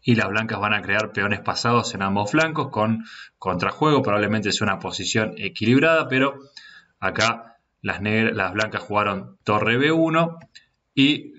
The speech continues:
las negras juegan torre A ocho, una buena jugada. Obliga al cambio de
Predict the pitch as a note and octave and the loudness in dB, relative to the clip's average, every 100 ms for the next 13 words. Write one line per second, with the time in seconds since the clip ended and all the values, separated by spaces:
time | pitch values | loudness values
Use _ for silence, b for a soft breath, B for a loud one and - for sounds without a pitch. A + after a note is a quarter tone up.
0 | - A#2 F2+ G2+ A2 G#2+ - G#2+ G2+ F#2+ | -10 -6 -4 0 0 0 0 -2 -2 -2
1 | G#2+ G2+ G#2 B2+ C#3+ B2+ A2+ F#2+ G2+ G#2 | 0 2 2 2 0 0 0 0 2 0
2 | G2 A2+ B2+ C3+ C3+ C3+ - _ _ _ | -2 0 2 4 2 -2 -8 _ _ _
3 | _ - - - B B - G2+ G#2+ A#2 | _ -20 -20 -20 B B -2 0 2 2
4 | A#2 A#2 - G2 F#2+ A2 A2 A2+ A2 G#2 | 2 -2 -4 -4 -2 0 0 2 2 2
5 | A2 | 0